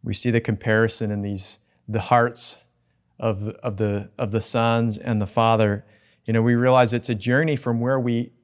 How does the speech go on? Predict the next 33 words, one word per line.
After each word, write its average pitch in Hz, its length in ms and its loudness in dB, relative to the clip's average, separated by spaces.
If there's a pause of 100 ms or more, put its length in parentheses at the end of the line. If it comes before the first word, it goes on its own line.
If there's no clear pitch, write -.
(100)
come 165 260 0
from 104 560 0 (520)
to - 120 -10
where 110 100 -2
God 113 520 2
is 107 100 -14
calling 107 420 -6
us 92 160 -8
to - 120 -12
be, 95 420 -10 (1000)
the 110 180 -2
end 104 160 -2
of 95 80 -4
the 101 80 -2
matter, 95 480 -4 (400)
where 123 140 2
he 131 120 4
would 107 180 4
take 107 280 2
us, 92 200 0
and 98 220 -2 (320)
so - 240 0
that 123 160 0
the 120 80 2
cry 131 300 4
of 127 100 2
our 113 140 4
heart 117 440 2 (640)
changes 120 540 0
from, 98 320 -6 (1040)
"Father, 110 260 -2
give 110 320 -4
me," 95 320 -6